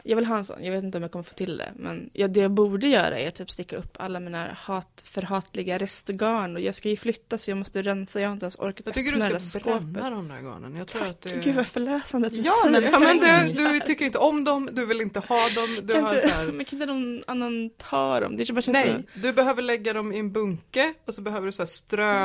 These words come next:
Speaker 1: Mm.
Speaker 2: vad är det, sage eller någonting man gör?
Speaker 1: <laughs>
Speaker 2: Man säger rena
Speaker 3: Salt.
Speaker 2: ritualer. Ja, precis. Salta dem och bränn
Speaker 1: <laughs> Ja.
Speaker 2: dem.
Speaker 3: Och sen gräva ner dem.
Speaker 1: Precis.
Speaker 3: Hoppa på jorden.
Speaker 1: Ja.
Speaker 2: Värm dig
Speaker 1: Det kanske jag
Speaker 2: över
Speaker 1: ska göra
Speaker 2: elden.
Speaker 1: innan jag flyttar. Ja, någonting måste hända,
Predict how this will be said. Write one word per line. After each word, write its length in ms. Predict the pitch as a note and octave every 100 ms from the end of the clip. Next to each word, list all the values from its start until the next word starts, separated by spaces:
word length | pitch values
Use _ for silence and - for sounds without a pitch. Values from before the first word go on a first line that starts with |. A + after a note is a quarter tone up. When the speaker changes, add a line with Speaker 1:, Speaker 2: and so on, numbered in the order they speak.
| F#3
Speaker 1:
Mm. 120 | F3
Speaker 2:
vad 80 | F#3+
är 40 | F#3
det, 80 |
sage 800 | E3+ - - A#3 F3+ D3 D3 - F3+
eller 140 | D3
någonting 280 | D3+ D3 -
man 80 | D3+
gör? 100 | D3+
Speaker 1:
<laughs> 40 |
Speaker 2:
Man 120 | D#3+ F3
säger 380 | G#3+ G3+ A#3+ G#3+
rena 360 | G3+ F#3+ F#3
Speaker 3:
Salt. 160 | F#3 D3
Speaker 2:
ritualer. 500 | F#3+ G3+ F#3+ F3+ E3 -
Ja, 180 | E4+ G3+
precis. 240 | G#3 F#3 - -
Salta 680 | - - B3+ A3 F#3+ - A3+
dem 300 | A3 B3 A3+
och 180 | A3 G3+
bränn 420 | F#3 A3+ C4 C#4
Speaker 1:
<laughs> 140 | D#4
Ja. 240 | - - - -
Speaker 2:
dem. 140 | A#3+ A3
Speaker 3:
Och 80 |
sen 120 | A3+ G#3+ B3 A#3+ -
gräva 280 | G#3 G3+ G3
ner 380 | F#3+ G#3 G#3+ F3+
dem. 220 | D#3 D#3 D3+
Speaker 1:
Precis. 200 | D4+ -
Speaker 3:
Hoppa 400 | A3+ - - C#5+ -
på 100 | E3
jorden. 480 | F#3 G#3 D#3+ B2+ D#3
Speaker 1:
Ja. 100 | B3
Speaker 2:
Värm 440 | G#3+ A3 G#3+ G3+
dig 300 | D#3 C#3 C#3
Speaker 1:
Det 80 | D3+
kanske 180 | - F3
jag 100 | E3
Speaker 2:
över 120 | D#3
Speaker 1:
ska 80 | -
göra 100 | G3+
Speaker 2:
elden. 140 | G#3
Speaker 1:
innan 160 | G3 F#3
jag 100 | G#3
flyttar. 340 | G#3+ A3 - - -
Ja, 260 | - A3+ A3
någonting 500 | - A#3+ A3+ A3 G#3
måste 280 | G3 G3 -
hända, 400 | - G#3 G#3+ G#3